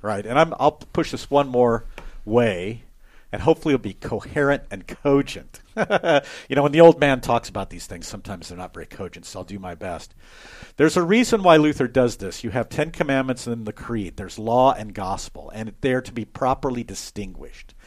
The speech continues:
See, this is what Luther's driving at, and this is what gets lost, I would contend, when you shift the chief parts.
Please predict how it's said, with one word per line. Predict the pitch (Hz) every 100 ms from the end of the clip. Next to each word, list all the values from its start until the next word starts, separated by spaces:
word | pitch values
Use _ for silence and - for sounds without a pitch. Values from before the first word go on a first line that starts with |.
| - - -
See, | 127
this | - 185 226
is | -
what | 156 -
Luther's | 120 117 110 -
driving | - 98 92 80 76
at, | 78 78 - - -
and | 90 95
this | 180 190
is | 175 143
what | 127
gets | - 104 -
lost, | 117 120 -
I | 95
would | 92 -
contend, | 90 - 101 95
when | 98 95
you | 98
shift | - 135 120 -
the |
chief | 107 - 95 -
parts. | - 78 -